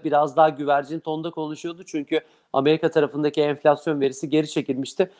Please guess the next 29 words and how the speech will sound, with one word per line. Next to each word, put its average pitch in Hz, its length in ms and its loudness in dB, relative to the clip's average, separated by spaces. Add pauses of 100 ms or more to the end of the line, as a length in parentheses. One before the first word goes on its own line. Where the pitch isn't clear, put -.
(160)
Her 143 180 6
ne 160 80 2
kadar 160 260 2
son 160 220 -2
iki 156 220 2
ayda 147 220 4
Amerika 147 320 -4
tarafındaki 143 500 -6
enflasyon 139 600 -4
verisi 131 300 -14
geri 135 220 -4
çekilse 156 480 -6
de 185 80 -2 (300)
biraz 147 300 6
daha 180 160 0
temkinli 147 480 -6
olan 143 300 -2
bir 151 80 -6
Fed'i 147 320 -10
görüyoruz. 131 360 -2
Çünkü 139 280 -4
o 135 120 2
dönem 135 320 -2
biraz 127 300 0
bize 123 180 -2
göre 131 200 0
erken 123 400 0
konuşulmuştu 123 720 -8 (360)
ve, 147 260 4